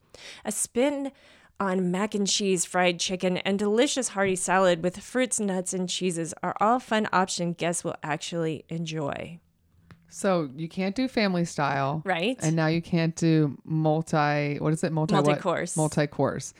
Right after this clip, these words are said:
Speaker 1: Mm-mm.
Speaker 2: Okay.
Speaker 1: Formal
Speaker 2: First of
Speaker 1: meals.
Speaker 2: all, I love eating. So if you wanna bring me courses and courses of food and drinks, great.
Speaker 1: I'll eat all night long.
Speaker 2: That sounds great. I
Speaker 1: Mm-hmm.
Speaker 2: get to sit and hang out with my low garland of
Speaker 1: <laughs>
Speaker 2: plants.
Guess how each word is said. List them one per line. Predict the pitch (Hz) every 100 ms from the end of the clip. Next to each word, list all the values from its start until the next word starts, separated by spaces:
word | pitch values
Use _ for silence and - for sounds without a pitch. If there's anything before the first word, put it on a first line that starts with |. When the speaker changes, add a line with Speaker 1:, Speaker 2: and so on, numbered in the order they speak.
| -
Speaker 1:
Mm-mm. | 202 - 170 170 175
Speaker 2:
Okay. | 196 185 147
Speaker 1:
Formal | 190 170 160
Speaker 2:
First | 196 285 147
of |
Speaker 1:
meals. | 196
Speaker 2:
all, | 151 151 - _ _ 147
I |
love | 147 160
eating. | - 139 123 120 135 _ _ _
So | - 151
if | 135
you | 160
wanna | 170
bring | 160 156
me | 151
courses | 139 - 139 139 151 143
and | 139
courses | - 135 - 135
of | 135
food | - 127 123 156 170 _ -
and | 135 135
drinks, | 135 131 156 - - _ _ _
great. | - 127 135 - -
Speaker 1:
I'll | 170
eat | 156 143
all | 143
night | 147 -
long. | - 156
Speaker 2:
That | 160
sounds | 135 131
great. | - 139 147 - 202
I | 131
Speaker 1:
Mm-hmm. | 127
Speaker 2:
get | 127
to | 131
sit | - 135 127
and | 135
hang | 131 131
out | 127 127 131 _ _ _ _ _
with | 143 135
my | 131 135 - -
low | - 147 139
garland | 139 135 127 131 131 135 - _ -
of | 135 135 - - -
Speaker 1:
<laughs> | -
Speaker 2:
plants. | - 180 160 190 - -